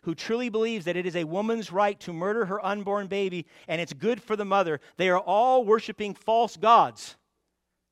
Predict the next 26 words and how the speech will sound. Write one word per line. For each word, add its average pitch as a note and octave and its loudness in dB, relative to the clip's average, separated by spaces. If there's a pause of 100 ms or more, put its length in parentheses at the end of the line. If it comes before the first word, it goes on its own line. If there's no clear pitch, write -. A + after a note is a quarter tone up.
(260)
And G3+ 0
their G#3+ 4
identity G#3+ 2
as F#3 2
environmentalists A3 2
or D#3+ -2 (220)
L G#3 4
G G#3 -10
B A3+ -10
T A#3 -10
Q A#3 -12
plusers F#3 -4
or E3+ 0 (160)
abortion A3 0
advocates, F#3 -4
it F3+ -8
all B3+ 2
stems A#3 -4 (120)
from G3+ -4
their G3+ 0
false A#3 0
worship G#3 -2 (160)
because G3+ -2 (180)
this D#3+ -6
single D4 -4
principle A3+ -6